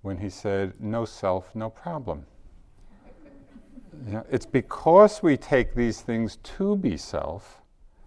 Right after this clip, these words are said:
that we create problems. So tonight I'd like to speak about how the mind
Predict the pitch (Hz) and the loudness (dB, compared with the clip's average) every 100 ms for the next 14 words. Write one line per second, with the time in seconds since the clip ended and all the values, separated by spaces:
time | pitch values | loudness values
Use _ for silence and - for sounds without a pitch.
0 | - - 95 87 87 98 - - 92 73 | -20 -2 0 0 -2 -6 -6 -6 -6 -6
1 | 78 - 113 113 85 73 76 - - - | -10 -12 -12 -8 -8 -10 -14 -18 -20 -20
2 | _ _ - - - - - - - - | _ _ -20 -20 -20 -20 -20 -20 -20 -2
3 | 131 - 131 135 175 202 151 135 127 - | 0 0 0 2 4 2 2 6 6 4
4 | 120 - - 123 139 - - - _ _ | -10 -10 -6 -2 -2 -6 -20 -20 _ _
5 | _ - 107 110 107 104 - - 117 131 | _ -8 -2 2 4 2 -4 -4 -2 0
6 | 139 143 131 101 92 92 98 | 0 -2 -2 -2 -2 -4 -6